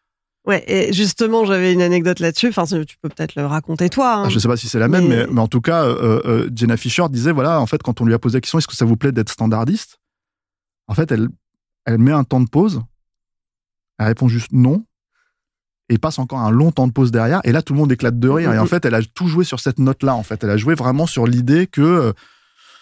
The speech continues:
Speaker 2: elle avait pas envie d'être là, <laughs> en
Speaker 1: C'est
Speaker 2: fait.
Speaker 1: ça. Et en fait, parce que tu, ce que tu illustres, c'est la, l'anecdote que j'avais de manière plus globale, c'est le fait que les auditions de la série se sont déroulées sans aucun scénario, ce qui
Speaker 2: Mm.
Speaker 1: est quand même assez inhabituel, euh, dans le milieu. Les, les producteurs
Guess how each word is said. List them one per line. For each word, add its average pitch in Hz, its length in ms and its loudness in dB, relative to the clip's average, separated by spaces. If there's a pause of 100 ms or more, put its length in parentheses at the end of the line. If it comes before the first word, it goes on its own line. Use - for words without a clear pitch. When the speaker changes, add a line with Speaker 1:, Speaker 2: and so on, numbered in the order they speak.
(160)
Speaker 2:
elle 104 100 2
avait 104 100 2
pas - 100 -2
envie 135 140 0
d'être 127 200 -2
là, 117 80 2 (120)
<laughs> - 120 -4
en 147 60 2
Speaker 1:
C'est - 160 -2
Speaker 2:
fait. - 40 2
Speaker 1:
ça. 156 260 -2
Et 151 60 0
en 165 60 0
fait, 220 120 -2
parce 202 200 -2
que 233 80 -2
tu, 196 160 -6
ce - 80 -4
que 247 80 0
tu 254 220 0
illustres, 254 440 0
c'est 226 180 0
la, 202 140 0
l'anecdote 196 480 -2
que 190 120 -4
j'avais 190 280 0
de 180 60 -2
manière 175 240 0
plus - 200 -6
globale, 190 320 0
c'est 202 160 -4
le 180 80 -4
fait - 180 -6
que - 100 -4
les 196 180 0
auditions 240 420 -2
de 240 40 2
la 202 100 0
série 208 300 -6
se 196 140 -4
sont 196 160 -4
déroulées 196 460 0
sans 311 340 -2
aucun 247 240 -2
scénario, 214 520 0
ce - 120 -10
qui 214 80 -6
Speaker 2:
Mm. 185 40 0
Speaker 1:
est - 60 -18
quand 190 100 -2
même 254 280 -2 (220)
assez 220 280 -2
inhabituel, 220 720 0
euh, - 320 -8
dans 170 160 -2
le 170 80 2
milieu. 180 280 0 (440)
Les, 185 160 0
les 220 120 2
producteurs 254 600 -4